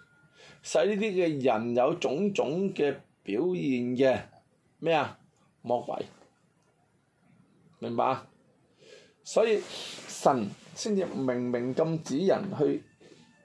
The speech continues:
與鬼相交啫嘛。所以耶穌嘅職事啊，記唔記得啊？馬可福音十三章九，一章三十九節講得好清楚啦。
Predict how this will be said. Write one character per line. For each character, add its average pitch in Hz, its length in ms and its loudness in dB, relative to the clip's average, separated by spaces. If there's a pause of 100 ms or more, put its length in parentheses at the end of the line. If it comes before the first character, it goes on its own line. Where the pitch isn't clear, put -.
(440)
與 127 260 -4
鬼 101 360 0
相 165 340 0
交 160 320 4
啫 151 120 0
嘛。 143 400 0 (1120)
所 156 320 2
以 185 320 2 (720)
耶 120 340 2
穌 214 360 4
嘅 - 20 -4
職 208 180 0
事 127 300 -4
啊， 123 300 2 (580)
記 156 100 -4
唔 143 100 0
記 135 80 2
得 156 140 4
啊？ 139 220 -2 (220)
馬 110 240 2
可 - 20 -6
福 165 160 2
音 165 200 -2 (260)
十 - 200 -4 (180)
三 156 380 0
章 151 280 0
九， 143 120 -2 (180)
一 - 60 0 (120)
章 175 180 2
三 175 100 2
十 160 140 0
九 113 180 2
節 135 160 0
講 - 120 -2
得 127 60 0
好 135 100 2
清 131 160 0
楚 123 60 2
啦。 117 220 4